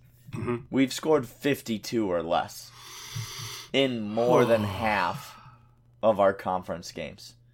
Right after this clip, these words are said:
Speaker 2: so far. That's fifty-two or less. That's ugly.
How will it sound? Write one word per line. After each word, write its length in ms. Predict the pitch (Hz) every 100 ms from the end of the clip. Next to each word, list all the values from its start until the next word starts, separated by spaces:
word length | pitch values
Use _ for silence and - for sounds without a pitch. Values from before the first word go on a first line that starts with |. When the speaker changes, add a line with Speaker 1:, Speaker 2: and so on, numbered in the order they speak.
| _ _ _ _ - -
Speaker 2:
so 200 | - 90
far. 260 | 82 - - _ _ _ _ _ -
That's 160 | 120 -
fifty-two 1160 | - 170 170 - 160 117 - 127 113 104 98 - _ _ -
or 200 | 101 104
less. 680 | 90 85 80 - - - - _ _ _ _ _ _ _ - _ _ - - - _ _ _ _ _ _ -
That's 400 | 117 127 - - _ _ _ _ _ _ _ -
ugly. 540 | 92 90 87 71